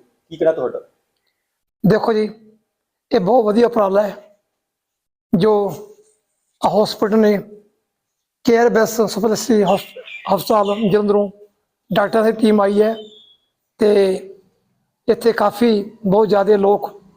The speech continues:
Speaker 2: ਪਿੰਡ ਰਾਨੀਪੁਰ ਦੇ ਨਾਲ ਨਾਲ ਹੋਰ ਇਲਾਕੇ ਦੇ ਪਿੰਡਾਂ ਦੇ ਲੋਕ ਇਸ ਕੈਂਪ ਦਾ ਲਾਹਾ ਲੈ ਰਹੇ ਨੇ। ਬੜੀ ਖੁਸ਼ੀ ਹੈ ਕਿਉਂਕਿ ਨਾਰੀ ਨਰਾਇਣ ਸੇਵਾ, ਕਿਉਂਕਿ ਪਬਲਿਕ ਨੂੰ ਸਿਹਤ ਦੇ ਬਾਰੇ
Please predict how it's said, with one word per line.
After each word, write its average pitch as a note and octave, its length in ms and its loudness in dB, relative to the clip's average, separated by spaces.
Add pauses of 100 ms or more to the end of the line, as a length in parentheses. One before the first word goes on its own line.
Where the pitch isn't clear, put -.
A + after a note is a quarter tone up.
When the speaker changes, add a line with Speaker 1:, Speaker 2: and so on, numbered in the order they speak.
(260)
Speaker 2:
ਪਿੰਡ G#3 180 0
ਰਾਨੀਪੁਰ G3+ 500 0
ਦੇ G#3 140 4 (220)
ਨਾਲ G#3 240 2
ਨਾਲ G#3 240 0 (640)
ਹੋਰ G#3+ 160 4
ਇਲਾਕੇ G#3 320 0
ਦੇ G#3 400 0 (400)
ਪਿੰਡਾਂ G#3+ 260 2
ਦੇ G#3+ 60 0
ਲੋਕ G3+ 420 -2 (560)
ਇਸ A3+ 200 0
ਕੈਂਪ G#3+ 280 -2
ਦਾ A3 100 2
ਲਾਹਾ G#3 200 2
ਲੈ G3 180 0
ਰਹੇ G3+ 100 0
ਨੇ। A3 200 0 (640)
ਬੜੀ G#3 160 2
ਖੁਸ਼ੀ A#3 380 2
ਹੈ A3 240 -2 (580)
ਕਿਉਂਕਿ A3 600 2 (880)
ਨਾਰੀ A3+ 360 4
ਨਰਾਇਣ A3 340 2
ਸੇਵਾ, G#3+ 600 0 (720)
ਕਿਉਂਕਿ G#3+ 280 0
ਪਬਲਿਕ A#3 300 2
ਨੂੰ G#3+ 340 0 (420)
ਸਿਹਤ B3 280 2
ਦੇ A#3 200 0
ਬਾਰੇ G#3 500 0